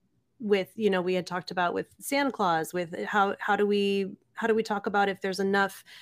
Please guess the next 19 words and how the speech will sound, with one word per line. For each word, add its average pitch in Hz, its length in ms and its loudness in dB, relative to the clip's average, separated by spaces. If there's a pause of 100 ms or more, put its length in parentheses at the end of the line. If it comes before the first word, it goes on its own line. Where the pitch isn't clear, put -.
(260)
uh, 180 260 2
people 254 340 -2
on 226 100 2
the 220 80 2
planet 220 420 -2
that - 160 -6
believe 208 640 2
and 196 120 -2
just 214 240 -6
believe 233 760 0
in 190 220 0
Christmas 170 560 -6
and 185 140 -2
just - 200 -8
believe 262 640 0
<laughs> - 0 -
in 208 180 4
Santa 175 280 0
Claus, 160 300 -2